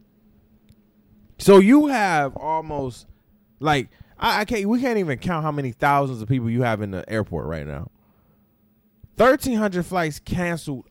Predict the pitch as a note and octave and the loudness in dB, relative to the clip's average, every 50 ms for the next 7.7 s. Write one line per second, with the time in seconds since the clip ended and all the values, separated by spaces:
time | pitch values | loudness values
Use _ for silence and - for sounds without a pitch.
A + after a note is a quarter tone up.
0 | - _ _ _ _ _ _ - E3 E3 D#3+ D#3 D#3 D#3 E3 E3 D3+ - G2+ F2+ | -20 _ _ _ _ _ _ -6 -4 -4 -4 -4 -4 -4 -4 -4 -6 -8 -12 -16
1 | E2+ E2 E2+ F#2+ G#2 - - _ _ _ _ _ _ _ - _ _ _ _ _ | -16 -16 -16 -16 -16 -18 -20 _ _ _ _ _ _ _ -20 _ _ _ _ _
2 | - C#3 E3 E3 D#3+ D#3 D3+ D#3 E3 F3 F3+ F3 E3+ E3 E3 D3 - F3 F3+ F3 | 0 2 4 4 4 4 4 4 2 2 2 2 2 0 -2 -2 -2 0 0 0
3 | D#3+ D#3 D3+ C#3 D3+ C#3+ D3+ D#3+ D#3 D3 C#3+ D3 C#3+ C3 C#3 C3 A#2+ A#2 A2+ A#2+ | 0 -2 -2 -2 -4 -4 -4 -4 -6 -4 -2 -4 -4 -2 -4 -4 -6 -6 -4 -4
4 | C3+ C3+ C3 A#2+ B2 C3+ C3+ C3 A#2 A2 A2+ C3+ C3+ C3+ - - - - - - | -2 -2 -2 -2 -4 -4 -4 -4 -6 -6 -8 -6 -6 -8 -10 -12 -16 -16 -18 -20
5 | _ _ _ _ - C3 C#3 C#3 C#3 C3+ B2 C3 B2+ C3 C3 A#2+ B2 B2 B2 A#2+ | _ _ _ _ -4 -2 -2 0 -2 -2 -2 -4 -4 -4 -4 -4 -2 -2 0 0
6 | A#2+ A#2 - - A#2 G2+ - - - - G3 G3+ G#3 G3+ G3 G3 F#3 - - - | -2 -4 -4 -4 -6 -4 -4 -6 -4 -2 -2 0 0 0 -2 -4 -4 -8 -8 -6
7 | F#3 F#3 F#3 F3+ F3+ F3+ F#3 F3 D#3+ - - - - | -4 -2 0 0 0 0 -2 -4 -6 -10 -16 -20 -20